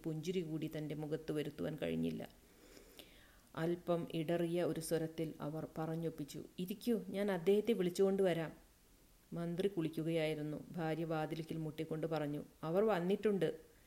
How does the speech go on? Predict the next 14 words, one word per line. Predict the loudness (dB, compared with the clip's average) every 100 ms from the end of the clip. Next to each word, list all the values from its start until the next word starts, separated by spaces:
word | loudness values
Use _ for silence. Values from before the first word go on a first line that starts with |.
| -20 -20 -10 6
ഡിന്നറിന് | 6 8 4 4 4
വിളിച്ചപ്പോൾ | 4 4 2 2 0 2
കരുതിയിരിക്കും | 0 2 2 2 2 2
വൈകുന്നേരത്തെ | 4 2 2 2 2 0 -2
ചായയും | 0 2 4 4 2
കൂടി | 4 2 4
സമ്പാദിച്ചു | 0 2 0 0 -2
കളയാമെന്ന്. | 0 2 2 2 0 -2 -6 -12 -20 -20 -4
മണി | 0 4 4
ഏഴാവുന്നതേയുള്ളൂ. | 4 4 4 6 4 2 4 6 6 4 -4 -6 -6
ഇനി | 2 4
മൂന്നോ | 4 4 2 2 2
നാലോ | 0 2 4
മണിക്കൂർ | 4 2 0 -2 -6